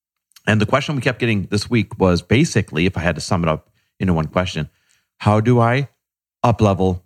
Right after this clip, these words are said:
my tribe? And the question seemed to take two forms. It was in the form of, how do I get better customers? Um, one example is one of the questions they were saying, they keep working with customers that wanna always bargain on their prices. And,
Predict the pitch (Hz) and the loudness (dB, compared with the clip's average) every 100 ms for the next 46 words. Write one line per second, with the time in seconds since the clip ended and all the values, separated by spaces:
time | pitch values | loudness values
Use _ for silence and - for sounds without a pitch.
0 | - 87 87 - 80 65 57 - 107 104 | -2 -2 -2 0 -2 -2 -8 -2 0 0
1 | 127 127 147 131 127 110 92 104 - - | 0 -2 -4 -4 -2 -2 0 -2 -2 0
2 | 95 - 85 - - - _ _ _ - | 0 0 -4 -4 -12 -16 _ _ _ 2
3 | 123 110 104 107 98 98 107 95 90 - | 4 4 2 2 0 2 0 2 0 -2
4 | _ - 110 113 101 104 92 90 92 - | _ -2 0 2 0 -2 -2 -2 -6 -4
5 | 87 80 127 - _ _ _ _ _ _ | -2 0 -2 -4 _ _ _ _ _ _
6 | _ _ - 95 90 82 80 76 90 98 | _ _ -4 2 4 2 -2 -6 -2 0
7 | 90 92 90 92 87 - - 98 87 90 | 2 -2 0 0 0 -2 -6 -4 -4 -2
8 | 87 - 87 85 82 - 90 85 - _ | -4 -4 -6 -2 -4 -2 -2 -2 -6 _
9 | _ - 104 123 104 104 104 95 92 - | _ -4 -2 0 0 0 0 2 0 -2
10 | - _ _ - 117 - 107 95 - _ | -16 _ _ -4 -2 0 0 0 -4 _
11 | _ _ 104 110 95 104 - 107 101 98 | _ _ 0 2 2 0 2 0 2 0
12 | 92 87 92 92 98 87 90 87 | -2 -2 -4 -2 -4 -2 -2 -4